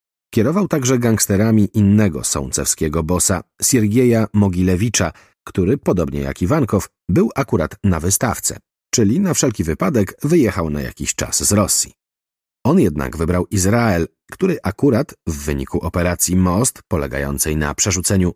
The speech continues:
kilkuset tysięcy Żydów z krajów byłego Z S R R do Ziemi Świętej,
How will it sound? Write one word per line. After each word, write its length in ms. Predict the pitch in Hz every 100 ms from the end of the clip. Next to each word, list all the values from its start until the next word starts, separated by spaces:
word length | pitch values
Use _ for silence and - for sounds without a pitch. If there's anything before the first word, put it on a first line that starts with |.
| _
kilkuset 520 | 117 104 110 85 -
tysięcy 440 | 87 - 78 - 78
Żydów 400 | 95 82 80 -
z 60 |
krajów 320 | 85 76 69
byłego 380 | 82 85 80 71
Z 180 | 73 76
S 140 | 73
R 120 | 87 101
R 200 | 101 73
do 140 | 73
Ziemi 240 | 80 71
Świętej, 420 | 71 135 123 104